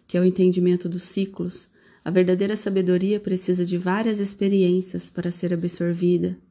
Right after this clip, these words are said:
O arcano diabo, que é o desafio de ser espírito no mundo material.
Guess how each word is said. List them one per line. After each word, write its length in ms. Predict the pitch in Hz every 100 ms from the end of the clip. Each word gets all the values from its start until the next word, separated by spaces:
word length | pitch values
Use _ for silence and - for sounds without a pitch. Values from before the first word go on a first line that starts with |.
| _ _ _ _ _ -
O 60 | 226
arcano 400 | 233 240 226 220
diabo, 640 | 233 214 196 185 165 170 _ _ _
que 100 | -
é 40 | 175
o 40 |
desafio 680 | 175 180 180 180 208 220 196
de 100 | 175
ser 320 | - 185 185
espírito 640 | 180 - - 208 202 - 180
no 100 | 175
mundo 280 | 180 180
material. 760 | 180 185 185 185 180 170 165